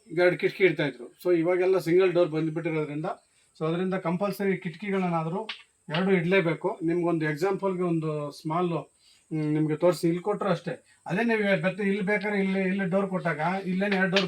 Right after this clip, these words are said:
ಬೇಕಾಗಿಲ್ಲ. ಬೇರೆ ಡೋರ್‌ಗೆ, ಮೇನ್ ಡೋರ್‌ಗೆ ಮಾತ್ರ ಎರಡು ಕಿಟಕಿ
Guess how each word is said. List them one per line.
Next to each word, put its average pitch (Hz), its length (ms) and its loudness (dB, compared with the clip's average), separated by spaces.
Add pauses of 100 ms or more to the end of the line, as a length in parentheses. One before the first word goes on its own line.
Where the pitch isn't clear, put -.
ಬೇಕಾಗಿಲ್ಲ. 165 360 0 (720)
ಬೇರೆ 190 220 6
ಡೋರ್‌ಗೆ, 160 280 6 (120)
ಮೇನ್ 190 220 6
ಡೋರ್‌ಗೆ 226 280 4
ಮಾತ್ರ 240 200 0 (100)
ಎರಡು 185 180 -2
ಕಿಟಕಿ 196 200 -8